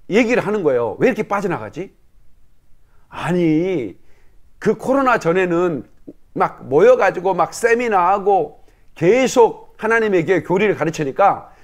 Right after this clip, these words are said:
사람들이 정신없고, 그다음에 "유튜브 보지 마라." 그래서 안 봤는데, 이제는 코로나 때 이 사람들이 모일 시간이 없으니까 자꾸 유튜브를 보는 거야.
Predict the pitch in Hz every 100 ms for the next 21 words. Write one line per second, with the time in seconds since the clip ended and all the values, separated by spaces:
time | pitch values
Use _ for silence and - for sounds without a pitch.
0 | - - 247 247 208 160 160 190 208 135
1 | 208 185 - 185 190 175 156 165 202 156
2 | 190 165 196 151 - - - - 151 -
3 | 139 208 220 175 175 185 180 220 247 226
4 | 156 - 262 269 - 208 190 107 - _
5 | - _ - - 208 214 254 226 196 180
6 | 151 - 147 233 240 233 226 170 143 151
7 | 147 151 - - 285 202 - 285 285 147
8 | 131 135 101 95